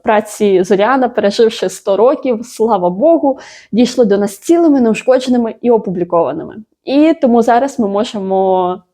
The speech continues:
дещо з цих праць дізнатися, дещо зачитати, на дещо закрити очі. <laughs> Але класно дослідити. Господи, треба буде завтра в церкву сходити після того.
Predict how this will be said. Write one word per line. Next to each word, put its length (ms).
дещо 720
з 320
цих 220
праць 520
дізнатися, 680
дещо 440
зачитати, 840
на 160
дещо 280
закрити 440
очі. 320
<laughs> 480
Але 260
класно 360
дослідити. 540
Господи, 420
треба 180
буде 180
завтра 300
в 60
церкву 300
сходити 360
після 300
того. 400